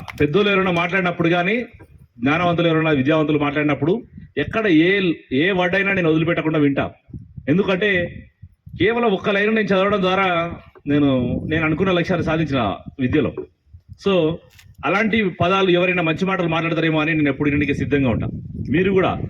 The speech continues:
మీ జీవితాన్ని ఏ ఒక్కలైనా మార్చవచ్చు. ఎవ్వరో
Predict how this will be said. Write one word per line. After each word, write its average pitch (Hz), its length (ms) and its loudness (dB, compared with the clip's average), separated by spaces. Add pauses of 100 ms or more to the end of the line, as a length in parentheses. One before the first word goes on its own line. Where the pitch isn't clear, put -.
(260)
మీ 156 140 2
జీవితాన్ని 190 640 0
ఏ 190 80 2
ఒక్కలైనా 180 500 -2
మార్చవచ్చు. 151 600 -4 (1200)
ఎవ్వరో 160 520 2